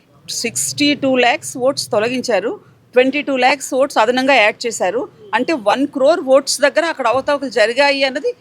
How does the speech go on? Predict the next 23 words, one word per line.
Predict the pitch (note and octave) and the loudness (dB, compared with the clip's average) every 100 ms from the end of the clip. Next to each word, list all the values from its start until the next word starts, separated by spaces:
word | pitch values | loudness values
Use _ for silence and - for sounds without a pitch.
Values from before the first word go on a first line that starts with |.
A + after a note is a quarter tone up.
| _ _ | _ _
ఎలక్షన్ | G#3 B3 D#4 E4 D#4 | -2 0 -2 -2 -4
కమిషన్ | D#4 - C4 | -4 -6 -6
itself, | - F#4 - G3+ | -6 -6 -6 0
they | B3+ | 0
have, | C4+ A#3+ B3 G#3+ | 0 -4 -6 -2
they | B3 | 0
have | B3 B3+ | 0 0
given | D#4+ | 0
a | C#4+ A3 A3 B3 | 0 0 -2 -4
report. | E4+ C4+ - - - - - | 2 2 2 -12 -18 -14 -2
So | F4+ E4+ | 2 4
that | C#4+ B3+ | 2 -2
itself | - F4 D#4+ C#4 | -6 -6 -4 -6
indicates | D4+ D#4+ - | -4 -6 0
రాహుల్ | B3 C4+ C#4 | 0 2 0
గాంధీ | C#4+ C4+ | 0 0
గారు | C4+ A#3+ | 0 0
ఏం | B3+ C4 | 0 -2
చెప్పారో | - C4+ D4 | 0 0 0
అది | A#3+ | 0
వాస్తవం | A3 A3+ - B3+ | 0 -2 -2 -8
అన్నది | B3 C4 E4+ | -8 -4 -4
మనకి | A3+ F3+ F3+ | -4 -4 -6